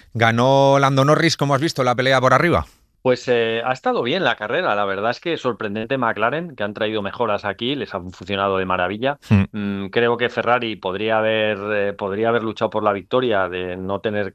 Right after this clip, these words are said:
Speaker 2: Hamilton la sanción y luego, pues, eh, esa adelantada de Verstappen que la ha pegado y le ha cogido totalmente desprevenido y, pff,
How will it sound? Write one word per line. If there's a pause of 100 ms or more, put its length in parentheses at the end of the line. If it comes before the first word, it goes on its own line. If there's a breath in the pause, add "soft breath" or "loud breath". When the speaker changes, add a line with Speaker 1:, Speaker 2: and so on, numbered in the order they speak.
Speaker 2:
Hamilton
la
sanción
y
luego,
pues,
eh,
esa
adelantada
de
Verstappen
que
la
ha
pegado
y
le
ha
cogido
totalmente
desprevenido
y,
pff,